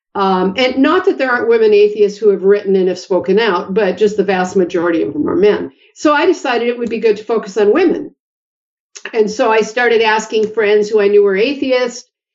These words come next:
And then I branched out. I started attending the different humanist groups, secular groups in Portland. Then I reached out on social media to get a little broader take, and ended up with twenty-two women, including myself, telling their personal stories of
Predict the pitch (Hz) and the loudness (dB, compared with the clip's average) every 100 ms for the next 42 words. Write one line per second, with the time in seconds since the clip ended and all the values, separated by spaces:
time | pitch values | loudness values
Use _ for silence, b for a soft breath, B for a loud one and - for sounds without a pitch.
0 | _ 226 220 220 214 208 202 220 214 208 | _ -2 2 2 2 2 2 2 2 0
1 | 220 208 208 202 196 190 214 196 196 196 | 0 2 2 2 0 0 -2 0 2 0
2 | 196 220 202 196 190 190 196 196 226 233 | 0 0 2 2 2 0 0 0 0 0
3 | 226 220 214 214 214 214 208 220 208 202 | 2 0 0 2 6 6 2 -4 0 0
4 | 185 180 175 - 185 262 262 233 233 226 | 0 -2 -4 -4 -4 -2 0 0 2 4
5 | 220 208 b b b 185 208 208 196 202 | 2 -2 b b b -2 2 2 2 2
6 | 202 208 196 - 208 196 185 185 180 - | 4 4 0 -4 -2 -2 -2 -4 -4 -2
7 | 196 185 185 202 262 254 240 208 208 185 | -2 0 0 2 2 0 2 2 2 2
8 | 180 185 180 175 190 196 214 233 - 226 | 2 2 0 0 0 2 2 0 -2 0
9 | 208 208 208 _ _ _ _ - 196 196 | 2 2 -2 _ _ _ _ -4 -2 0
10 | 202 196 190 226 226 240 220 220 220 214 | 0 0 -2 -2 -2 0 -2 -2 0 0
11 | - 233 226 226 254 240 220 220 233 233 | -2 -4 -2 -2 -4 0 2 2 2 -2
12 | 226 226 240 233 220 220 208 208 240 240 | 0 0 0 -2 -2 -2 -2 -4 -4 -2
13 | 262 247 214 226 233 247 247 247 226 202 | 0 0 0 0 -2 -4 -4 -2 0 0
14 | - 240 247 202 190 185 185 | 0 -2 2 2 2 0 -2